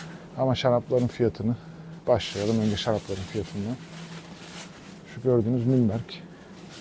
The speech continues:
Burası Nürnberg Kalesi. Aşağıda da şarap için meyveler diyelim. Şimdi şurada küçük rozlar var altı kırk dokuza.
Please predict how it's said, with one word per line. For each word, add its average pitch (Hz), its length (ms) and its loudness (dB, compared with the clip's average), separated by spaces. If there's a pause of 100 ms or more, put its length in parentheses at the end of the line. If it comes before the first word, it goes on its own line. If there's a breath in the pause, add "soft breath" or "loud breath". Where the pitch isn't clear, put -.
(200)
Burası 120 300 4
Nürnberg 120 400 8
Kalesi. 104 400 0 (880 loud breath)
Aşağıda 101 400 0
da 110 60 4
şarap 104 360 -2
için - 160 -4
meyveler 104 540 2
diyelim. 95 240 -2 (2250 loud breath)
Şimdi 117 400 2 (1800 loud breath)
şurada 143 260 6
küçük - 260 0
rozlar 139 380 12
var 117 140 8
altı 117 260 6
kırk - 200 -14
dokuza. 107 380 2